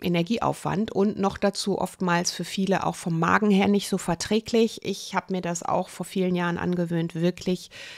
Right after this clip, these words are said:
im, ähm, generell auf Zimmertemperatur Wasser umzusteigen, finde es inzwischen, ähm, so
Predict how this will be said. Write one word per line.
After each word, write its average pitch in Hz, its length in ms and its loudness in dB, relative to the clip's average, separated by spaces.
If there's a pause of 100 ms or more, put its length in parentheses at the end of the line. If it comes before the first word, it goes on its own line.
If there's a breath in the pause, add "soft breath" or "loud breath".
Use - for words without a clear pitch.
(220 loud breath)
im, 165 520 -2
ähm, 143 320 -2
generell 180 640 8
auf - 320 0
Zimmertemperatur 190 880 2
Wasser 170 280 0
umzusteigen, 170 640 -2
finde 202 360 4
es - 240 -2
inzwischen, 180 960 0 (920 loud breath)
ähm, 156 540 0
so 226 540 8